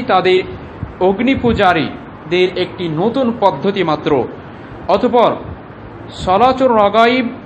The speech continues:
চালু করে এবং এতে মসজিদকে এমনভাবে সাজানো হয় যেন দেখলেই মনে হবে এটি একটি অগ্নি মন্দির মাত্র। এটি পাওয়া যাবে তুহফাতুল আহওয়াজি শরহে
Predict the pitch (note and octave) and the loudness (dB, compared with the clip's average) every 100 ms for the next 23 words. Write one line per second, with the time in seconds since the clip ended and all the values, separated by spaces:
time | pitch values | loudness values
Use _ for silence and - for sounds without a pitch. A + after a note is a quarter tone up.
0 | - - F#3+ G#3+ A#3+ G#3+ E3 A2 - - | -16 -2 2 4 4 4 4 0 -8 -16
1 | - F#3+ G#3 G#3 G#3 A3 G#3 G3 G3 B3+ | -2 0 0 2 2 4 2 2 0 0
2 | C4 - B3 B3+ F#3+ B3 C#4+ B3+ B3 B3+ | -2 0 0 2 4 6 4 4 2 2
3 | A#3+ A#3 A3+ A3 G3 G3 B2+ F#2+ - - | 2 2 2 2 4 4 2 -4 -12 -18
4 | - - - C3+ F3+ G3 D#3+ F#3+ A3+ C4+ | -18 -18 -16 -2 0 0 4 4 4 2
5 | C#4+ B3 B3 B3 G#3 A3 C4 G#3+ G#3 G3 | 2 4 4 4 4 4 4 2 2 0
6 | F#3 B3 C4 - - - - F3+ G3+ A3+ | 0 -2 -2 -4 -10 -14 -2 2 2 2
7 | B3 G#3+ G#3 G3+ G3 F3+ D#3+ - D#3+ A2+ | 2 2 0 0 2 2 0 2 2 2
8 | - - - - - - - - - E3+ | -4 -14 -12 -12 -14 -18 -18 -16 -4 -2
9 | F#3+ A#3 G#3 G3 F3+ E3+ A#3+ - - - | 0 2 4 4 2 2 0 -2 -10 -16
10 | - - - A#3 B3 A#3 A3 F#3+ F#3+ F#3 | -18 -6 0 0 2 2 2 2 2 0
11 | F3+ G#3 B3+ C4 - - - - G3 F#3+ | 0 0 -2 -6 -12 -14 -14 -4 0 0
12 | F#3+ | 0